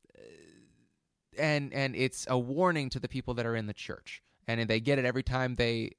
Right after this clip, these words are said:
fall asleep near the goo. So the goo has this incredible power, but all it does is piss in people's mouths. <laughs> Uh, <laughs>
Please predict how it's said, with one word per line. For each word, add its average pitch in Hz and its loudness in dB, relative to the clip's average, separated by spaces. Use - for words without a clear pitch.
fall 139 6
asleep 123 -2
near 123 2
the 120 0
goo. 107 -4
So 143 2
the 135 -6
goo 208 -2
has 165 0
this 143 -2
incredible 143 -2
power, 135 4
but 139 4
all 175 10
it 143 2
does 143 2
is 127 -2
piss 156 10
in 143 -6
people's 143 -2
mouths. 117 0
<laughs> - 2
Uh, 175 12
<laughs> - 4